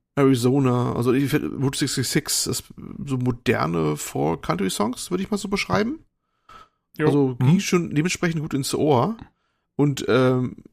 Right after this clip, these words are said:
Speaker 1: hab, also hab ein bisschen Ohrwurm-Quartetten gehabt, der, der, der Startsong immer, da hab ich schon <laughs> tagsüber vor mir hingesummt. Ähm, und ja, ich finde, der passte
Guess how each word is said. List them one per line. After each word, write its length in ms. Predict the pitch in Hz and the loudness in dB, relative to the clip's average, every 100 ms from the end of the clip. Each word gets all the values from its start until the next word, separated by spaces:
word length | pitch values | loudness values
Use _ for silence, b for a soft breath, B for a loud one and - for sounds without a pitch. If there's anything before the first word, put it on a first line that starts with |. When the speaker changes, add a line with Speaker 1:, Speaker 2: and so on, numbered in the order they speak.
| _ | _
Speaker 1:
hab, 180 | 101 - | -6 -4
also 440 | - 110 104 113 | -4 -2 0 0
hab 100 | 120 | -2
ein 60 | 127 | -2
bisschen 260 | - 131 117 | -6 -6 -4
Ohrwurm-Quartetten 680 | 139 131 107 113 113 110 | -2 -2 -2 -2 -2 -4
gehabt, 200 | 110 127 | -2 -2
der, 80 | 104 | -2
der, 160 | 98 104 | -4 -4
der 160 | - 107 | -4 -4
Startsong 460 | - 127 - 104 | -2 -2 -2 -6
immer, 180 | - - | -4 -4
da 80 | 117 | -2
hab 60 | |
ich 60 | 110 | -2
schon 180 | - 110 | -2 -6
<laughs> 440 | 107 120 135 - | -4 -2 0 0
tagsüber 340 | - 107 - 117 | -2 -2 -2 -4
vor 80 | 107 | -2
mir 80 | |
hingesummt. 560 | 123 131 110 120 156 - B B B B 151 | 0 0 -2 -4 -4 -10 B B B B -4
Ähm, 500 | 107 117 123 123 - - - | 2 4 2 0 -6 -16 -4
und 440 | 127 120 - - - _ | -2 -2 -6 -14 -20 _
ja, 260 | 120 143 123 | 0 2 2
ich 120 | - | 0
finde, 200 | 139 139 | -2 -2
der 80 | 120 | 0
passte 320 | - 139 - | 0 -2 -4